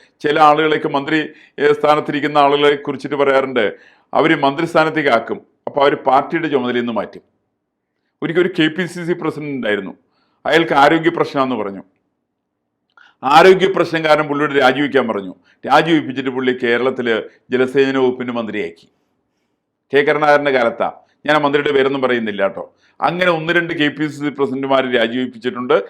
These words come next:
അപ്പൊ ഈ രാജിവെപ്പിക്കുന്നുണ്ടെങ്കിൽ അതിന്റെ പിന്നിലുള്ള കാരണം ഈ പറയുന്ന യുവനേതാവിന് കൃത്യമായിട്ട് വേറൊരു സ്ഥാനം കൊടുക്കാൻ വേണ്ടിയിട്ട് കോൺഗ്രസ് തീരുമാനിച്ചിട്ടുണ്ട്. അങ്ങനെ കോൺഗ്രസ്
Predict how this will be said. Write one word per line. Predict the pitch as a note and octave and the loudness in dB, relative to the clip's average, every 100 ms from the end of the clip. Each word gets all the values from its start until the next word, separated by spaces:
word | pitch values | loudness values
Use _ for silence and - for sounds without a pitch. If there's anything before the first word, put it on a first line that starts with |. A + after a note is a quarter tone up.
| - _ _ | -12 _ _
അപ്പൊ | C#3 D3+ | -6 -2
ഈ | D3 | -2
രാജിവെപ്പിക്കുന്നുണ്ടെങ്കിൽ | D3 C3 C3+ F3+ F3+ G3+ F3 D#3+ - E3+ - D#3+ D#3 D3+ D3 C#3 C3+ C3+ | 2 4 6 6 4 2 2 2 0 -6 -2 -2 -2 -6 -4 -4 0 2
അതിന്റെ | C3+ | 2
പിന്നിലുള്ള | B2 C3+ C#3+ D3+ C#3+ | 0 -2 -2 0 4
കാരണം | B2+ B2 F3+ F#3 - _ _ | 4 4 2 -2 -12 _ _
ഈ | D3 G3 | -2 0
പറയുന്ന | G#3 E3 D#3 D3+ D3+ D3 | 0 4 8 8 6 0
യുവനേതാവിന് | C#3 C3 C#3+ D#3 D3 C#3+ C#3 C#3 C#3 D3 G3 - _ | 0 2 2 2 4 6 6 6 4 0 -2 -10 _
കൃത്യമായിട്ട് | D#3+ D3+ - F#3 E3 D#3 D3+ - | -6 -6 -2 0 4 6 4 2
വേറൊരു | C#3 C3 C#3 D#3 E3 | 0 4 6 6 4
സ്ഥാനം | E3 C#3 C3+ C#3+ C#3+ | 2 4 4 4 0
കൊടുക്കാൻ | - C3 C#3+ - D#3+ D#3 | -2 -2 -2 -2 0 2
വേണ്ടിയിട്ട് | C#3 C3 C3 C3 F#3+ - _ | -2 -2 -4 -4 -8 -10 _
കോൺഗ്രസ് | D#3 D#3+ D3+ C3+ B2+ | 0 0 -2 -4 -4
തീരുമാനിച്ചിട്ടുണ്ട്. | B2 A2+ G#2+ - F#2+ F#2 D#2+ - _ _ - | -2 -2 -4 -8 -12 -12 -12 -14 _ _ -8
അങ്ങനെ | A2 C#3+ F3+ | -6 -2 0
കോൺഗ്രസ് | F3+ C#3 D#3 F3+ F3+ F3+ | 0 0 -2 -2 -4 -6